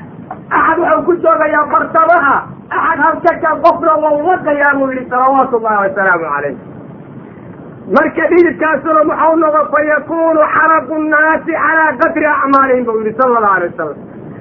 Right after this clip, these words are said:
Axad walba camalkiisu siduu ahaa ayuu dhidibkiisu noqonayaa. Qofkii khayr badan samaystay, dhidib ma la ka imaan maayo. Ama wax yar buu noqonayaa oo har kale waa la siinayaa.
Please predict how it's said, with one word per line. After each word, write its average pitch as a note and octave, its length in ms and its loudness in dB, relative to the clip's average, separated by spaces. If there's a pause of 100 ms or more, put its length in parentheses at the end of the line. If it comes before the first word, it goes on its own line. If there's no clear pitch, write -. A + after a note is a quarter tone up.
(200)
Axad E4+ 420 0
walba D4+ 440 0
camalkiisu D#4 760 0
siduu E4 440 2
ahaa D#4+ 440 2 (140)
ayuu D4 340 0
dhidibkiisu D4 540 -4
noqonayaa. A3+ 540 0 (540)
Qofkii D4+ 500 2
khayr D#4+ 320 2
badan D#4 360 4
samaystay, D#4+ 680 2 (280)
dhidib D4 280 -4
ma C#4 160 2
la C#4 100 4 (360)
ka C4 120 -2
imaan B3+ 340 2
maayo. D#3 320 -2 (480)
Ama D4 260 4
wax D#4 280 2
yar D#4+ 180 2
buu D#4 200 2
noqonayaa D4+ 640 0
oo D4 100 0
har D4+ 200 -2
kale D4 280 -2
waa C#4+ 120 0
la C#4 140 0
siinayaa. A#3 480 -2